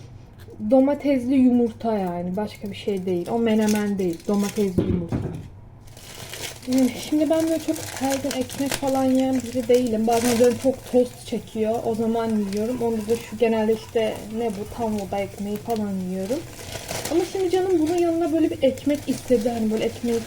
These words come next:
bandıra bandıra yiyeyim diye. Ekmekleri de çok yemediğim için bir şey olmasın diye buzluğa atıyorum. Şu an taş gibi. <laughs> Bunu da tost makinesinde birazcık ısıtayım.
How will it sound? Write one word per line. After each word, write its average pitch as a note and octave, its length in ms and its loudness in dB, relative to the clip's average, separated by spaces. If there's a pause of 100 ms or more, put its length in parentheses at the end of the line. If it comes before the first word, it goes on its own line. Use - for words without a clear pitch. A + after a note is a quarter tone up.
(140)
bandıra A3 440 2
bandıra G3+ 360 0
yiyeyim F#3+ 480 0
diye. G#3+ 200 2 (2250)
Ekmekleri D4+ 600 0
de D4+ 160 2
çok D4 220 0
yemediğim D4 420 4
için F4+ 320 -2 (320)
bir B3+ 80 -2
şey D4 160 0
olmasın C#4+ 300 2
diye C#4 200 2
buzluğa A#3+ 320 4
atıyorum. B3+ 360 2
Şu C4 160 2
an C4+ 100 2
taş B3+ 360 2
gibi. C4 300 6 (460)
<laughs> - 480 -14
Bunu C4+ 200 2
da D4+ 140 2
tost C4+ 220 0
makinesinde C4+ 480 0
birazcık C4 420 0
ısıtayım. - 560 -2